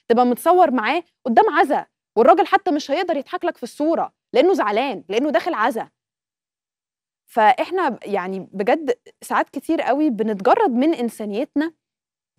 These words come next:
بننسى حاجات أساسيات. يعني إحنا طول عمرنا اتربينا إن إحنا في العزا، في ال-، في العزا ما،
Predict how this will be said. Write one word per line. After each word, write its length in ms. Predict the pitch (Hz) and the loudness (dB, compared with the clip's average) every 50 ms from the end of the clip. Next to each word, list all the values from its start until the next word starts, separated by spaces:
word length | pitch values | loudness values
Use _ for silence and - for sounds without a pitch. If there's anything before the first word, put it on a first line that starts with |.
| _ _ _ _ | _ _ _ _
بننسى 400 | 226 208 226 262 370 453 370 - | -2 0 2 2 2 0 -2 -4
حاجات 340 | - - 220 208 269 359 - | -8 -8 -6 -4 -4 -4 -6
أساسيات. 760 | - 226 233 269 247 - 226 208 185 175 160 - _ _ - - _ _ _ _ _ _ _ _ _ _ _ _ _ _ _ _ _ _ - | -10 -14 -12 -14 -12 -10 -8 -6 -6 -8 -8 -12 _ _ -20 -20 _ _ _ _ _ _ _ _ _ _ _ _ _ _ _ _ _ _ -2
يعني 160 | 180 180 196 240 | -2 -2 -2 -2
إحنا 140 | - - 233 | -4 -6 -4
طول 160 | - 339 339 | 0 0 2
عمرنا 340 | 285 262 247 233 277 285 302 | 2 2 0 0 -2 -2 -4
اتربينا 440 | - - 220 196 196 240 285 302 | -6 -8 -10 -4 -2 -2 0 0
إن 140 | 285 240 226 | 0 -2 -2
إحنا 220 | 247 262 - 254 220 | -4 -4 -6 -10 -10
في 100 | - - | -8 -6
العزا، 340 | 190 180 190 262 254 311 - | -4 0 0 0 0 0 -2
في 160 | - - 208 | -4 -6 -4
ال-، 200 | 185 185 175 - | -4 -4 -4 -6
في 120 | _ _ 175 | _ _ -10
العزا 400 | 175 170 180 220 - - 392 480 - _ _ _ _ _ _ _ _ _ _ _ 202 | -8 -2 0 0 2 4 2 2 0 _ _ _ _ _ _ _ _ _ _ _ -8
ما، 80 | - | -8